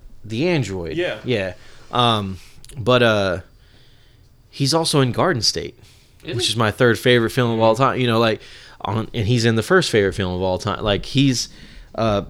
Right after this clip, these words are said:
Speaker 1: that one, that one sucked. Um, and, uh,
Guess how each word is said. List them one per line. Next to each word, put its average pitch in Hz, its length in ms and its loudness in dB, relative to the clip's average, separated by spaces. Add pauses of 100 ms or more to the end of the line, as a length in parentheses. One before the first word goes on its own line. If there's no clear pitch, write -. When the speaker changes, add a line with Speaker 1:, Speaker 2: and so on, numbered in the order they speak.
Speaker 1:
that 139 260 4
one, 143 260 0
that 160 180 6
one 160 140 6
sucked. 98 480 -2 (100)
Um, 104 480 2 (800)
and, 123 300 2
uh, 104 460 4